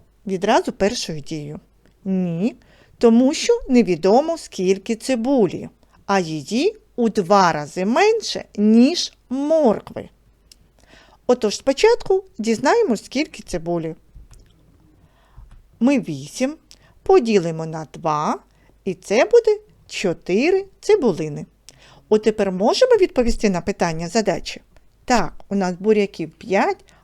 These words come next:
моркви вісім, а цибулі тепер чотири.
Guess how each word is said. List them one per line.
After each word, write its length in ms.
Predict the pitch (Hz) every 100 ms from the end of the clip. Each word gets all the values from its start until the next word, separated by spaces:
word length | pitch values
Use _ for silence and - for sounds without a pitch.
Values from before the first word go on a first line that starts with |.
| -
моркви 680 | 202 240 185 143 - 151 135 165
вісім, 400 | 262 - - 202 _
а 100 | 185
цибулі 460 | - - 190 285 480
тепер 400 | - - 240 359
чотири. 580 | - 415 - 226 202